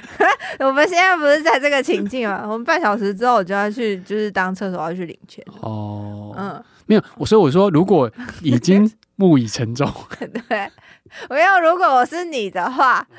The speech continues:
Speaker 1: 我就会跟他说，“那我们现在讨论一下，我们要不要现在就签切结束？就是你的犯罪不要影响到我。”
Speaker 2: 白痴哦。
Speaker 1: <laughs> 我不认你这个小孩。
Speaker 2: 他又不是欠钱。
Speaker 1: 正常应该是这样啊。
Speaker 2: 他又不是欠钱。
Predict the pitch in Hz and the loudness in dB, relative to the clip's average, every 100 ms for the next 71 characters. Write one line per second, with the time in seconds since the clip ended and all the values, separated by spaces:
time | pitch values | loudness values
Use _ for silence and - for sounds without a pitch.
0 | - - 220 226 254 285 277 262 254 233 | -20 -8 -6 -2 0 0 0 -2 -2 -2
1 | 240 302 226 226 254 285 254 202 185 208 | -4 -4 -4 -2 0 0 0 -2 -6 -6
2 | 220 214 208 190 240 180 190 208 180 208 | -4 -2 -2 -4 -8 -8 -6 -6 -6 -4
3 | 190 185 185 185 190 202 202 220 220 190 | -2 -2 -2 -4 -4 0 -2 -2 -6 -6
4 | 196 196 190 202 180 185 180 165 156 - | -4 -6 -6 -12 -10 -8 -8 -8 -12 -12
5 | 190 - - - 202 208 202 - _ 190 | -14 -16 -18 -16 -12 -8 -8 -10 _ -12
6 | 185 185 220 214 196 214 202 190 185 180 | -6 -6 -2 -4 -2 -4 -6 -4 -4 -4
7 | - 214 330 262 - 208 185 156 135 208 | -6 -10 -12 -12 -8 -4 -2 -2 0 0
8 | 202 185 190 - - - 480 - 719 571 | 0 0 0 -2 -4 -6 -12 -14 -12 -6
9 | 220 185 208 226 254 226 196 190 220 214 | -6 -4 -2 0 0 -2 -6 -6 -4 -4
10 | 247 175 - - - 185 185 165 175 - | -4 -8 -10 -12 -6 -2 -2 -2 -4 0
11 | 370 294 349 254 233 269 269 277 277 - | 0 0 0 0 -2 -8 -10 -10 -10 -4
12 | 277 233 254 196 170 175 190 160 117 113 | -4 -2 0 0 0 0 0 0 -2 -6